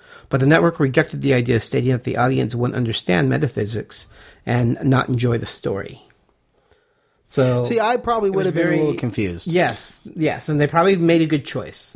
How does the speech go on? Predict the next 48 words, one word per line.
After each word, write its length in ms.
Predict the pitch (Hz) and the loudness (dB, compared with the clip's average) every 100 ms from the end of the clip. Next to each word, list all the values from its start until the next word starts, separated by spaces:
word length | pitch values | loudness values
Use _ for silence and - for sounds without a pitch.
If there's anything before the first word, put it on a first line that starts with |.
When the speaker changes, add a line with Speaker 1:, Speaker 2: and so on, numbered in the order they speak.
| - | -8
Speaker 2:
'Cause 160 | 139 139 | -4 0
I'm 200 | 175 160 | 0 0
Speaker 1:
Going 80 | |
Speaker 2:
part 120 | 160 165 | 0 2
of 60 | |
Speaker 1:
that 60 | 156 | 0
Speaker 2:
that 60 | 147 | 0
Speaker 1:
route. 80 | |
Speaker 2:
general 300 | 147 147 143 | 0 2 0
population 640 | 120 127 127 123 120 117 120 | 0 0 0 0 -2 -2 -4
is 100 | 110 | -2
like, 260 | 107 101 - | -2 -2 -4
"What?" 320 | 101 202 240 | -2 -2 -6
Speaker 1:
Like, 260 | 160 131 139 | -6 -4 0
yeah, 160 | 135 | 0
metaphysics. 680 | 110 117 117 - 131 160 165 | -2 -4 -4 -2 0 0 0
Speaker 2:
Yeah, 180 | 202 135 | 0 2
I 40 | |
was 140 | 226 196 | 0 0
even 160 | 180 | 2
more, 260 | 180 175 175 | 2 2 2
I 60 | 190 | 0
was 120 | 240 | 0
still 160 | 196 175 | 0 0
confused 420 | 151 180 175 147 | -2 -2 -2 0
Speaker 1:
Yeah. 220 | 160 - | 2 2
So 60 | - | 2
Speaker 2:
now. 60 | |
Speaker 1:
it 80 | 190 | 2
was 120 | 175 | 2
also, 260 | 180 196 208 | 2 0 0
<laughs> 120 | 180 | 0
it 320 | 185 147 180 - 165 | 0 0 -2 -4 -4
was 140 | 185 190 | 0 2
also 200 | 226 180 | 0 0
Speaker 2:
Yeah. 60 | 208 | 0
Speaker 1:
to 60 | 190 | 0
happen 240 | 202 196 | 2 2
within 400 | 165 165 143 147 | 2 0 0 0
one 320 | 151 156 156 | 0 0 -2
space 320 | - 147 135 | -6 -6 -6
of 80 | 131 | -6
time. 260 | - 117 117 | -6 -6 -6
So 160 | - | -4
we 140 | 127 123 | -4 -4
see, 500 | - 175 175 175 175 - - | -4 0 0 0 -4 -14 -4
we 80 | 147 | -2
see 520 | - 190 196 190 185 | 0 2 2 0 -4